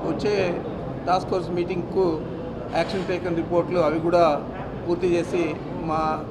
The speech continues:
శాసనసభ్యులు కానీ, పార్లమెంట్ సభ్యులు కానీ, మా డిప్యూటీ సీఎం కానీ, ఈ స్థానిక శాసనసభ్యులు శ్రీ బొమ్మన కరుణాకర్ రెడ్డి గారు కానీ తీసుకొచ్చిన విషయాలన్నీ కూడా, ఆ, పూర్తి చేసి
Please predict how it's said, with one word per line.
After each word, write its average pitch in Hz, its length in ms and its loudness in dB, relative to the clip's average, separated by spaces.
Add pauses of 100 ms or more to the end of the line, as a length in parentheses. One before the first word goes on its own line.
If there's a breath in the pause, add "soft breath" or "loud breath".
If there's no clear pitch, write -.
(720)
శాసనసభ్యులు 160 540 0
కానీ, 151 200 0
పార్లమెంట్ 160 440 -2
సభ్యులు 151 320 -2
కానీ, 160 260 0 (560)
మా 156 80 -2
డిప్యూటీ 165 360 -2
సీఎం 160 340 0
కానీ, 160 300 0 (680)
ఈ 151 60 -2 (180)
స్థానిక 170 360 2
శాసనసభ్యులు 160 840 0 (340)
శ్రీ 160 120 -4
బొమ్మన 160 280 -2
కరుణాకర్ 156 420 -2
రెడ్డి 151 180 -2
గారు 151 200 0
కానీ 147 180 -2
తీసుకొచ్చిన 165 500 -2
విషయాలన్నీ 160 520 0
కూడా, 156 420 2 (560)
ఆ, 165 420 2 (840)
పూర్తి 175 200 0
చేసి 175 580 0